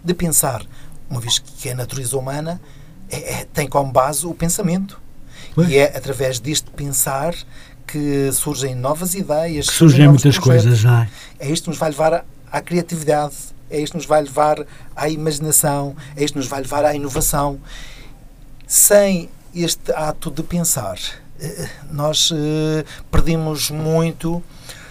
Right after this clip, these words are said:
Speaker 1: da, da, da, da nossa dimensão existencial que nos leva para além do aqui e do agora.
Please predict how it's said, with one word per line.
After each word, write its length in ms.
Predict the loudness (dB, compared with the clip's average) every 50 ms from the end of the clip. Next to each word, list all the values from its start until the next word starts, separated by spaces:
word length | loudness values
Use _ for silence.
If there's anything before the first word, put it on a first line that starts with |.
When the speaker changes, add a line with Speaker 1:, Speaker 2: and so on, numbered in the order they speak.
| -18 -2 0
Speaker 1:
da, 220 | 2 2 4 2 0
da, 480 | 0 2 2 4 4 6 4 4 2
da, 140 | 0 -2 -10
da 140 | 0 0 0
nossa 280 | 2 2 0 0 0 -2
dimensão 760 | -4 -4 -4 -4 -4 0 2 2 2 2 2 0 0 -2 -2
existencial 1080 | -2 0 0 0 0 0 -2 -4 -4 -4 -4 -4 -4 -2 -2 -2 0 0 -2 -4 -4 -4 -8 -10 -10 -14 -16 -16 -14 -14 -14 -12 -10
que 100 | -6 -4
nos 160 | -4 -2 2
leva 320 | 2 4 4 4 0 -4
para 220 | -4 -4 -2 -2 0
além 220 | -2 -2 -4 -4
do 120 | -4 -4 -6
aqui 240 | -6 -6 -6 -6
e 40 | -4
do 140 | -2 0 2
agora. 400 | 6 8 8 8 8 6 2 -6